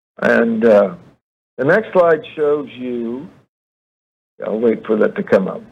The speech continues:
Okay. This shows you the corporate average fuel economy, twenty eighteen to twenty twenty-six model year,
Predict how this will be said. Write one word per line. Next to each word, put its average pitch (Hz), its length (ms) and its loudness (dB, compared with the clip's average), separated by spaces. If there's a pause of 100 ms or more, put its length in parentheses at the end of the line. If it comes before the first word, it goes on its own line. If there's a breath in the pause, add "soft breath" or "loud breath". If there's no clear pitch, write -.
(160)
Okay. - 280 -4 (520 loud breath)
This 202 200 2
shows 185 360 2
you 151 300 -2
the 131 100 -8
corporate 196 540 -2
average 151 460 0
fuel 151 280 -4
economy, 110 720 -8 (640)
twenty 170 260 0
eighteen 185 840 -8
to 143 80 -8
twenty 151 320 0
twenty-six 151 640 0
model 131 420 2
year, 143 480 -2